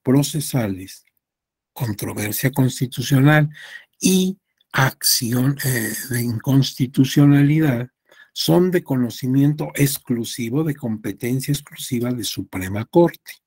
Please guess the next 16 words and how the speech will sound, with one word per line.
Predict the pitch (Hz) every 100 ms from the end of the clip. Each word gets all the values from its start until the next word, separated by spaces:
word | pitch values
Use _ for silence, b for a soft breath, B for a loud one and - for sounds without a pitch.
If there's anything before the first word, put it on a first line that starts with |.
| _ _ B B B B
En | 156 165
el | 175
caso | 175 220 - 226
de | 165
controversia | - 117 113 110 131 151 170
constitucional | 156 151 151 147 - 139 147 131 113 107 -
queda | 127 120 113
muy | 127 196 202
claro | - 135 120 101 98 107 b b b
en | 135 120
la | 113
fracción | 113 107 - - 127 135 -
uno | - 135 123 113
del | 87
ciento | - 117 104 - 127
cinco | - 135 107 123 147